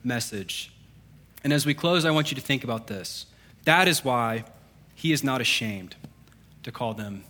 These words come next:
brothers. This means that if you are in Christ, then Jesus is not ashamed of you.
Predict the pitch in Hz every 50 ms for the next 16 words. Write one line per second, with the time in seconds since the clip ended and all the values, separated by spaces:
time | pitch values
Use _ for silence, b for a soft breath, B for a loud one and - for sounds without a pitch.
0 | - - 110 98 95 92 87 85 - - - - - - b b b b b b
1 | b b b b - 165 170 - 196 196 190 180 160 143 151 147 143 139 135 -
2 | - - - - - - - - - - - - 139 120 143 160 185 185 175 170
3 | 170 151 - - 131 117 110 104 104 - - - - - - _ - - - -
4 | - - - - 139 135 131 123 147 180 190 185 196 165 - - 143 139 - 160
5 | 160 156 139 - - - - 139 143 151 156 143 123 110 101 101 95 87 80